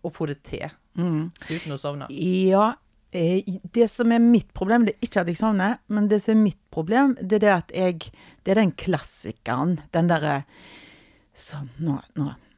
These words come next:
Speaker 2: nå er jeg helt stille. Mm. Helt rolig, lukke øynene mine, og jeg kjenner, ja, og kjenner du, du er på plass i deg selv, og kjenn lufta rundt deg. Mm. Ja, ja. Skulle jeg, skulle vi ha kylling i, til middag i, i, i dag?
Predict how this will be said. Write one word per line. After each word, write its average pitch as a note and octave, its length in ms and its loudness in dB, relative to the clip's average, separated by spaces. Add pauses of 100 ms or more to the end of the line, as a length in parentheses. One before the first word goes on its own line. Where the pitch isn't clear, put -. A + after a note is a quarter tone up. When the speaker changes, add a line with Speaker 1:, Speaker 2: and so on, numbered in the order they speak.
(160)
Speaker 2:
nå E3+ 80 -2
er E3 120 0
jeg C3+ 60 -8
helt C#3 140 -4
stille. - 360 -14
Mm. E3 400 -4 (240)
Helt F3 400 -6
rolig, D#3 320 -4
lukke F3 260 -6
øynene F#3+ 320 0
mine, D3+ 360 -2
og - 60 -8
jeg D3+ 100 -6
kjenner, D#3+ 440 -2
ja, D3 320 0
og F3 160 -6
kjenner G#3+ 340 2
du, G3+ 120 2
du G3+ 120 2
er G3+ 80 4
på G#3 160 -4
plass A3 340 -2
i A#3 40 -2
deg G#3+ 140 0
selv, F3 480 0
og E3+ 140 -4
kjenn G3 440 0
lufta F#3+ 400 -4
rundt D#3+ 320 -4
deg. D#3+ 160 -4
Mm. F#3 560 0
Ja, G3 380 -8 (120)
ja. E3+ 280 -2 (640)
Skulle - 240 -4
jeg, - 40 -14 (460)
skulle - 180 -8
vi E3 80 -4
ha - 0 -
kylling C#3 480 -6
i, - 240 -12
til C#3+ 120 -10
middag B2 360 -8
i, B2 140 -14
i, - 680 -12
i D#3 40 -10
dag? F#3 220 -6